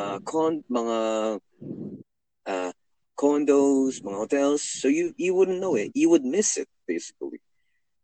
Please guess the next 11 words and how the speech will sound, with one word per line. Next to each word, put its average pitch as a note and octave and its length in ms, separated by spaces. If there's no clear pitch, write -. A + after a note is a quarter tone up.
Unless C3+ 640
you A#2+ 380
search - 400
for A2 240
it - 80
specifically, F#2+ 720
you G2 100
wouldn't F#2+ 240
find F#2+ 240
it. - 160
Ah, B2+ 440